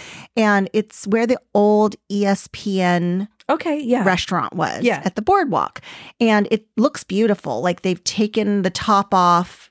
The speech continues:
Speaker 1: you know, of the corner of the building, and they're making this, like, rotunda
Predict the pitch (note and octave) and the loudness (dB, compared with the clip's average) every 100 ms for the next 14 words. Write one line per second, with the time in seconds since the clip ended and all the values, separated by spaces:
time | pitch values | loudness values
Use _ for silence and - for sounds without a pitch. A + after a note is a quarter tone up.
0 | _ F#3 F3 F3 F3 - G3+ F#3+ F3+ E3+ | _ -4 -4 -4 -6 0 2 4 2 2
1 | F3+ E3+ F3 F3 E3 D#3+ E3 E3 _ - | 0 2 2 0 0 0 0 -2 _ -8
2 | F3 F#3 F#3 F#3 E3 D3+ D#3 - D#3+ D#3+ | -4 -4 -2 -2 -2 -2 -6 -6 -4 -4
3 | - - G3 F#3+ F3 A#2+ | -4 0 2 2 2 0